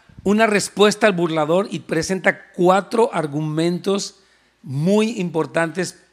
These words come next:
para ese tiempo y también para nosotros. Entonces, les argumenta moralmente, históricamente, teológicamente y proféticamente. ¿Amén? ¿Sí le quedó claro cuáles son los argumentos?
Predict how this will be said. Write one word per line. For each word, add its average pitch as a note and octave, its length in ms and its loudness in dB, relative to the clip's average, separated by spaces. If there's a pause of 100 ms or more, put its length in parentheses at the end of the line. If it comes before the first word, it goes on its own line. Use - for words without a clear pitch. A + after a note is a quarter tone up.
(220)
para D3 240 4
ese G#3+ 200 0
tiempo G3+ 380 -2
y G3 60 -2
también D#3+ 380 0
para D3+ 160 0
nosotros. C3+ 580 -10
Entonces, D#3 420 -6 (920)
les C#3+ 340 -6
argumenta D#3 680 -2
moralmente, F3 840 0 (540)
históricamente, F#3+ 1300 0 (360)
teológicamente E3+ 960 0
y - 20 -2
proféticamente. C3+ 880 -8 (640)
¿Amén? E3 280 0
¿Sí G#3 120 -2
le G3 80 0
quedó G3+ 140 2
claro F#3 460 -2
cuáles F3+ 200 -2
son F#3+ 80 -4
los E3 80 -6
argumentos? E3 560 -6